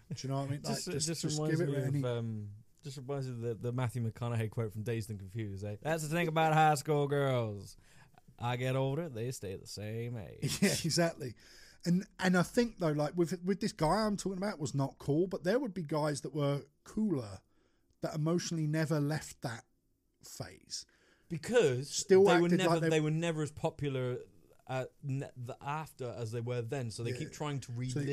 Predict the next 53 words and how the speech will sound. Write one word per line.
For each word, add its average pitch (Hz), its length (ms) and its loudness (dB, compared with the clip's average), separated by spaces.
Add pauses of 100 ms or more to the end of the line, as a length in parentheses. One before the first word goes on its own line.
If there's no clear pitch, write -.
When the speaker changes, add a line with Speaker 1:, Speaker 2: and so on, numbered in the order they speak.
Speaker 2:
relive 147 40 2
Speaker 1:
re-, 147 80 2
Speaker 2:
that 131 140 -2
Speaker 1:
re-, 151 120 -2
try 165 180 0
and 139 180 2
relive 139 80 0
Speaker 2:
popularity. 131 160 0
Speaker 1:
it. 110 60 -4
So 165 240 0
I 165 100 -2
think 208 220 -2
maybe 196 220 2
there's 185 160 2
some 175 200 0
of 151 60 -2
that 156 160 -4
with 139 120 -4
Watkins, 120 500 -8
right? 139 240 0 (220)
Speaker 2:
But 170 100 0
he 147 60 -2
got 160 180 0
more 175 160 6
popular. 170 460 2 (200)
Speaker 1:
But 185 200 2
emo-, 185 360 4
but 180 120 0
I'm 190 120 0
talking 175 200 0
about 160 140 -2
mentally, 175 440 2
emotionally, 143 840 2 (180)
he 190 220 -2
still 170 200 2
thought 185 220 4
of 151 60 -8
himself 135 400 -2
in 117 100 -6
that - 180 -10
way. 143 200 -4
There, 233 200 2
you, 233 280 -2 (360)
Scott, - 300 -2
you 185 80 -2
must 151 220 -4
know 131 100 -4
people. 127 220 -8
You 202 80 0
know 208 160 2
people 147 280 -2
that 131 120 -4
still, 131 340 0